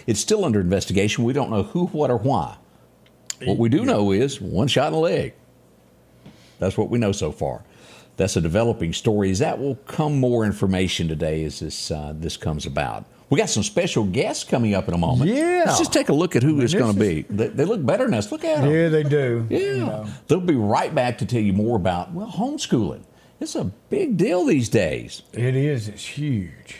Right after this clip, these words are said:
Speaker 1: Uh, we'll learn
Speaker 2: Man.
Speaker 1: that, uh, as, as, as a whole. I think a lot of the, the folks at homeschool get together and do activities.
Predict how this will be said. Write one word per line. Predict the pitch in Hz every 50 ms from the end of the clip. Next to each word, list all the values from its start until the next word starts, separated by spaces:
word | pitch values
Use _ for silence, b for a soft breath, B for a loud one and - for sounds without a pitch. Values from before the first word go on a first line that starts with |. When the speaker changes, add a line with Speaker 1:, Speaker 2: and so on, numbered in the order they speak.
| - -
Speaker 1:
Uh, | 90 87
we'll | 87 95 113 135 135
learn | 113 104 117 123 113
Speaker 2:
Man. | 110 113 139 - -
Speaker 1:
that, | - 95
uh, | 85 82 85 -
as, | - - 104 95 82 95
as, | 90 - 110 104 85 82 - -
as | - 104 95 78
a | 67
whole. | - - - 247 - - - 104
I | 113
think | 107 - 120 104
a | - 95
lot | 92 87 90 104 117 151 202 160
of | 135 107
the, | 104 107 101
the | 95 95 95
folks | - - 117 120 117 -
at | - 90
homeschool | 107 107 107 - - - 110 101
get | 90 101 -
together | - 90 87 95 98 107 113
and | 101
do | 90 87 87
activities. | 73 73 - - 135 127 120 127 123